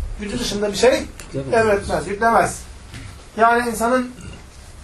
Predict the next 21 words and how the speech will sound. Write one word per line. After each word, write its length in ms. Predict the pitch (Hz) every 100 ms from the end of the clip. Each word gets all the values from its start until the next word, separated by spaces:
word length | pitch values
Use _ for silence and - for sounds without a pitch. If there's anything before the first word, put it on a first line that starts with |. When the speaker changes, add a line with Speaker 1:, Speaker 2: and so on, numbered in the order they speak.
| - - 214
Speaker 1:
bilmesi 300 | 233 240 226
gereken 300 | 226 220 190
husus 240 | 208 196
şudur. 240 | 233 214 -
Allah 280 | 214 220 226
Teala 240 | 214 202 185
sana 160 | 208
neyi 200 | 202 233
emrettiyse, 720 | 247 202 185 185 175 208 - - - - - - -
Allah 220 | 190 214 208
Teala 320 | 214 214 190
senden 580 | 196 208 220 214 185 180
neyi 180 | 233
yapmanı 360 | 240 226 196 196
istediyse, 640 | 180 180 185 208 202 165 - - - - - -
hele 240 | 190 220
ki 100 | -
peygamberi 440 | 185 185 180 185 196
aracılığıyla, 520 | 180 170 165 165 156
sünneti 460 | - 165 175 190 175
aracılığıyla, 640 | 165 156 151 151 233